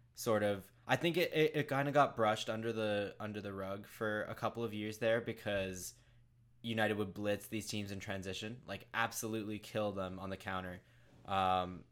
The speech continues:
Leeds, Brighton, um, I don't know, Crystal Palace last season was another one.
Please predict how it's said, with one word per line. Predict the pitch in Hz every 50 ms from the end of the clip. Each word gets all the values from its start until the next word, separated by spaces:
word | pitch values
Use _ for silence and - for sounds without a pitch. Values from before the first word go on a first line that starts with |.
| -
Leeds, | - 104 101 101 101 101 101 98 98 92 87 -
Brighton, | - - - 101 95 95 90 90 95 95 92 90 92 92 92 - - _ _ _ - - - _ _ _ _ - - -
um, | 95 92 92 92 95 95 95 95 90 87 95 92 - - - _ _ - _ _ _ - - - _ _ _ _ -
I | 110
don't | 101 98 95
know, | 95 92 92 90 - - - _
Crystal | - - - - - 135
Palace | - - 113 107 107 113 117 117 - -
last | 104 98 104 104 - -
season | 120 113 107 110 113 120 113
was | 110 110
another | 107 104 101 110 113
one. | 117 120 120 123 127